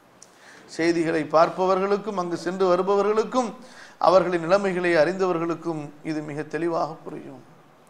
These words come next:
முஸ்லிம் அப்படி இருக்கக்கூடாது. ஒரு அதிகாரிக்கு, ஒரு கவர்னருக்கு, ஒரு இமாமுக்கு, ஒரு கலீஃபாவுக்கு பைஅத்து செய்து கொடுத்தால்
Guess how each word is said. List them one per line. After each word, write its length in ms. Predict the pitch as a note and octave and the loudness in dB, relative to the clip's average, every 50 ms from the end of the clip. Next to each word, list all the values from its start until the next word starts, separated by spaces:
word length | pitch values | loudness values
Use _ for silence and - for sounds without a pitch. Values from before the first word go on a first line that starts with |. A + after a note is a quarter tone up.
| _ _ _ _ _ _ - - - _ _ _ _ _ _ _ _ _ _ _ _ _ _ _ _ - - - - - - _ | _ _ _ _ _ _ -20 -20 -20 _ _ _ _ _ _ _ _ _ _ _ _ _ _ _ _ -20 -20 -20 -20 -20 -20 _
முஸ்லிம் 580 | - E3+ E3 E3 - F3+ F3 E3 D3+ C#3+ C#3+ C#3+ - - | -12 -10 -8 -8 -6 -4 -2 -2 -2 -4 -8 -10 -10 -12
அப்படி 280 | D#3 - E3 D#3 D#3 | -12 -10 -8 -8 -8
இருக்கக்கூடாது. 640 | - D#3+ D#3 - D3+ - - - - - B2+ C3 D3 D3+ - _ _ _ _ _ _ - _ - - - - - - _ - | -8 -8 -10 -10 -12 -12 -14 -18 -18 -16 -18 -18 -20 -20 -20 _ _ _ _ _ _ -20 _ -20 -20 -20 -20 -20 -20 _ -2
ஒரு 180 | D3+ D#3 C3+ | 2 4 4
அதிகாரிக்கு, 680 | D3+ F3 G3+ A3 G#3 G#3+ G#3 F#3+ F#3 - - F3+ F3 E3 | 4 4 2 4 8 8 8 8 6 2 0 -2 0 0
ஒரு 440 | E3 D#3+ D#3+ D3+ D3 C#3+ C#3+ - - - - | 2 2 0 0 -2 -4 -6 -8 -10 -8 0
கவர்னருக்கு, 720 | F3 F3 G3+ A3 A3 G#3+ G#3 G3 F#3 F3+ - - F3+ E3+ | 2 4 4 4 4 4 4 4 4 2 -2 -2 -2 0
ஒரு 160 | E3 E3 E3 | 0 0 0
இமாமுக்கு, 600 | E3+ F3+ G3+ A3+ B3 B3 A3 G3+ E3 E3 F3+ F3 D#3+ C#3+ C#3+ - - - - - | -2 4 6 6 6 6 4 0 -4 -2 -2 0 0 -2 -4 -10 -16 -20 -16 -4
ஒரு 160 | - F3 E3+ - - | -2 -2 -2 0 0
கலீஃபாவுக்கு 600 | E3+ G3 A#3 - G#3+ A3 G#3 G3+ F#3+ E3+ F3+ F3 | 0 0 0 4 6 8 8 8 6 0 -2 -2
பைஅத்து 340 | E3 F#3 G3+ F#3+ G#3 G3+ G3 | 2 2 4 4 2 0 -4
செய்து 300 | F3+ - F#3+ F#3 F3 F3+ | -8 -8 -6 -4 -4 -4
கொடுத்தால் 540 | D#3 F3 F#3 G3 - - B3+ C#4 C#4 A#3+ | -4 -2 -4 -4 2 6 8 10 10 8